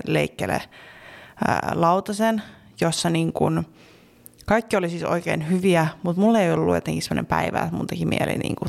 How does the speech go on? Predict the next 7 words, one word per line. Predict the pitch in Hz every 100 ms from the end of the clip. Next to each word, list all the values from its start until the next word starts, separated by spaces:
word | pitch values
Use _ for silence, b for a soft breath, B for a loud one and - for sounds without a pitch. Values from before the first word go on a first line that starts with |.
| -
tommosta | - - - -
hanhelmaksaa, | 165 - - - - - - - - B B _ _ -
niin | 185
mä | 165
jätin | 160 - -
ne | 165
syömättä. | - - - -